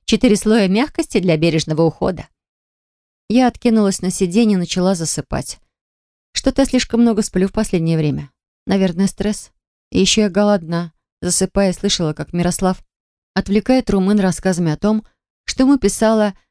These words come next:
Дева Кассель, старшая дочь Моники Белуччи. Конечно же, она умоляла его стать её мужем и даже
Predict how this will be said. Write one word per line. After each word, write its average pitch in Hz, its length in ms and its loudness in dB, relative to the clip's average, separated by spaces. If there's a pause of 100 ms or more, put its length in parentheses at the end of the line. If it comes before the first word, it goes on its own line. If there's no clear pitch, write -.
(140)
Дева 220 420 2
Кассель, 175 560 -4 (160)
старшая 196 400 0
дочь 180 240 -2
Моники 180 320 0
Белуччи. 165 500 -2 (400)
Конечно 240 460 2
же, 196 140 -2
она 220 260 2
умоляла 202 440 2
его 180 180 0
стать 185 280 -2
её 185 180 0
мужем 190 340 0
и 156 40 -4
даже 160 320 -2